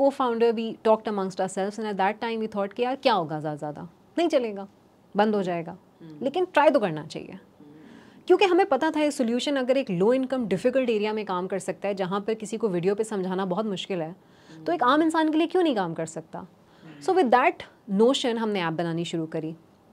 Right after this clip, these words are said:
Speaker 1: अच्छा, जब ऐप बनानी शुरू करी तो क्योंकि हमें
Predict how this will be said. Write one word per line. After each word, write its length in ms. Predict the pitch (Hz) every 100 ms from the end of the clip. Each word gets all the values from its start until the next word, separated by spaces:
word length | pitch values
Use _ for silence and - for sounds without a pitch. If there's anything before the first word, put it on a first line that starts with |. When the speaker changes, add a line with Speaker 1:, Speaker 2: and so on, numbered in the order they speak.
| _ _ _ _ _ - _ 202
Speaker 1:
अच्छा, 160 | 226
जब 160 | 254 202
ऐप 140 | 208 240
बनानी 300 | 254 240 247
शुरू 200 | 247 233
करी 240 | 220 226
तो 120 | 220
क्योंकि 320 | - 180 170
हमें 380 | 196 185 180 175